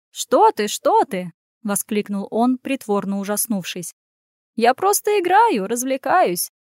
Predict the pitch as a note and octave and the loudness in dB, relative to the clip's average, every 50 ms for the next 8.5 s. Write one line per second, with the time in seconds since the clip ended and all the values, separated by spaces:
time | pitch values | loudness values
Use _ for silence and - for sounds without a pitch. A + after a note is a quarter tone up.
0 | _ _ _ - G4 G4 F#4+ F#4 D#4 D#4+ F4 G4+ G#4 D#4 A#3+ - - A#3 A3+ - | _ _ _ 0 2 2 2 2 0 2 2 4 4 4 2 0 -2 -4 -4 -4
1 | - - D4+ D4 B3+ - - A#3 G#3 G#3+ A3+ A3+ C#4 D#4 C#4+ A3 G#3 - G#3 G#3 | -6 -4 -6 -6 -6 -4 -4 -2 0 0 2 2 4 4 4 2 2 0 -6 -6
2 | G3 A3+ A3 - - - C#4+ D4+ D4 B3+ A#3 G3+ F3+ G#3 A3 A3+ A3+ G#3+ - G#3+ | -6 -4 -4 -4 -2 -2 0 0 2 0 0 0 -2 -2 -2 -2 -4 -4 -6 -10
3 | - - A3+ A3 A3 A3+ - - - G#3+ F#3+ F#3 F#3+ - - _ _ _ - - | -8 -6 -6 -6 -4 -6 -6 -4 -2 -2 -2 -2 -6 -10 -16 _ _ _ 0 0
4 | A#3+ A#3 - F#4 F#4+ - _ - E4+ F4+ G4+ G#4+ F#4+ - - A3 A#3 C4 C#4+ B3+ | 0 2 0 -2 -2 -2 _ -2 2 4 4 4 2 0 0 2 2 2 4 4
5 | A#3+ G#3+ G3 - - G#3+ B3+ D4 - - A#3+ - - - - G#3+ G3 G#3 G3 G3 | 2 0 0 0 0 0 0 -2 -2 -6 -6 -6 -4 -4 -2 -2 -2 -2 -4 -4
6 | - - _ _ _ _ _ _ _ _ _ _ _ _ - A3 G#3+ G#3 - - | -8 -12 _ _ _ _ _ _ _ _ _ _ _ _ -2 0 0 2 4 2
7 | D4 D#4+ D#4 D#4 C#4 - - - A#3+ A#3+ A#3+ - - A#3+ B3 A#3+ - - A3+ G#3 | 2 2 2 0 -2 -2 -2 0 0 -2 0 -2 -2 -2 -2 -2 -2 -2 0 0
8 | G3 - - - G3 F#3 F#3 F3+ F3+ | 0 -2 -4 -4 -4 -6 -6 -8 -12